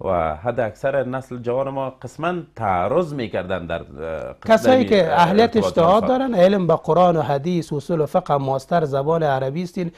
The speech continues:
Speaker 2: پیش برو به قرآن و حدیث. ولیکن یک کسی که دیقان و مستری سوره میگه قرآن و حدیث، خدا او چای یک و نیم صد متره خدا مندازی غرق می‌شی.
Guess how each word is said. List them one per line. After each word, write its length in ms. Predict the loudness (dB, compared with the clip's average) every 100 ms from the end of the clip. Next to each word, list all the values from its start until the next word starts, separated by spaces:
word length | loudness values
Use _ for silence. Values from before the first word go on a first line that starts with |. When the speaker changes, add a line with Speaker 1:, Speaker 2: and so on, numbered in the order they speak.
| -18 _
Speaker 2:
پیش 260 | -2 -2 -2
برو 200 | -2 0
به 100 | 0
قرآن 340 | 4 4 4
و 40 |
حدیث. 420 | 2 -4 -6 -10 -18 _ -20 -4 2
ولیکن 360 | 4 2 0
یک 160 | 0 0
کسی 260 | -2 -2
که 100 | -4
دیقان 440 | 0 -2 2 2 2
و 40 |
مستری 420 | 0 -4 -2 -2
سوره 240 | -2 0 0
میگه 220 | 2 -2
قرآن 360 | -2 2 2 2
و 80 |
حدیث، 280 | 0 -2 -4
خدا 160 | -2 0
او 80 | 2
چای 240 | 4 4
یک 200 | 4 -2
و 40 |
نیم 100 | -6
صد 240 | -2 -4 -4
متره 260 | -4 -4
خدا 220 | -4 -2 -2
مندازی 420 | -2 -4 -4 -2
غرق 240 | -2 -2 -4
می‌شی. 300 | -12 -12